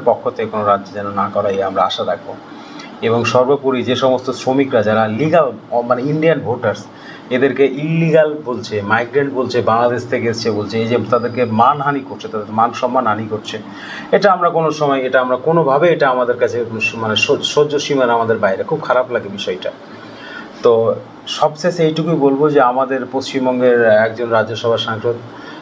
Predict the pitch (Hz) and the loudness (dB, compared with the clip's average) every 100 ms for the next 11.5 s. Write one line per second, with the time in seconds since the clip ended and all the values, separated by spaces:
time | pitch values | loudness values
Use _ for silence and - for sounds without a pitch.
0 | - 110 110 107 113 113 113 - 110 110 | -4 0 0 2 2 2 -2 0 0 -2
1 | 107 113 107 104 117 117 113 113 117 117 | -4 -4 -2 -2 -2 -4 -4 -2 -2 -4
2 | 113 110 113 110 107 135 - - - - | -6 -4 -6 -2 -2 -2 -8 -16 -18 -18
3 | - - 98 113 117 120 117 107 113 110 | -18 -12 -2 2 4 4 4 4 2 0
4 | 117 113 110 110 107 107 113 110 123 123 | 2 4 4 4 4 2 0 -2 -2 -2
5 | 113 113 127 110 98 - - - - - | -2 -2 2 2 0 -2 -16 -20 -20 -16
6 | - 104 104 135 135 139 131 120 113 107 | -2 0 2 2 2 4 4 4 0 -4
7 | 104 123 127 135 117 123 120 117 - 135 | -2 0 4 2 2 -2 -2 -4 2 2
8 | 120 117 107 107 127 127 120 123 117 - | 2 -2 -2 -4 -6 -4 -2 -2 0 -2
9 | 113 113 113 131 160 156 151 151 143 143 | -2 -4 -4 0 2 2 2 2 2 0
10 | 139 131 131 123 117 123 131 135 113 104 | -2 -2 -2 -2 -2 -2 -2 0 2 2
11 | 107 127 113 113 | 0 -2 -4 -6